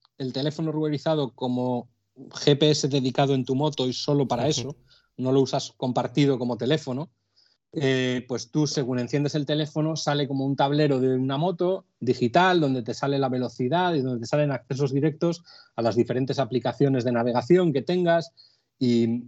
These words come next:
Speaker 1: y, o sea, y se enciende ya en esa aplicación dentro.
Speaker 2: Ujú.
Speaker 1: La verdad que está bien, pero le sigo viendo, le veo pegas. O sea, hay cosas que me gusta mucho. Tengo muchas ganas de empezar a usar, eh, roadbooks digitales en algún tipo de tablet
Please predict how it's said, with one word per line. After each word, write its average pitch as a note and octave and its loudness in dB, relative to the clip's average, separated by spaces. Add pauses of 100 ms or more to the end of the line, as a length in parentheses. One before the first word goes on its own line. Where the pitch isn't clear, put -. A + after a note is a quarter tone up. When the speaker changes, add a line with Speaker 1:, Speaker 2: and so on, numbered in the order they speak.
(160)
Speaker 1:
y, G#2+ -2
o - -16
sea, - -6
y - -2
se - 0
enciende B2+ 4
ya B2+ 2
en B2+ 0
esa A#2+ -6
aplicación B2 0
dentro. C#3 -2
Speaker 2:
Ujú. A#2+ -8 (240)
Speaker 1:
La A#2+ -2
verdad C3+ 4
que D#3+ 2
está E3+ 0
bien, F#3+ 0 (140)
pero B2 -4
le A#2+ -4
sigo D3 -2
viendo, D#3+ -2 (380)
le C3+ -6
veo F3 0
pegas. B2 -2
O - -6
sea, C#3+ 0
hay D#3 0
cosas E3 -2
que F3 -4
me D3 2
gusta D3+ -2
mucho. F#3 -2 (420)
Tengo D3 4
muchas D#3 4
ganas D3 0
de C#3 -2
empezar C#3 -6
a D3 -2
usar, C#3 -4
eh, A#2+ -4 (180)
roadbooks C3 2
digitales B2+ -2
en A#2 -8
algún A#2+ 0
tipo C3 0
de B2 0
tablet B2+ 0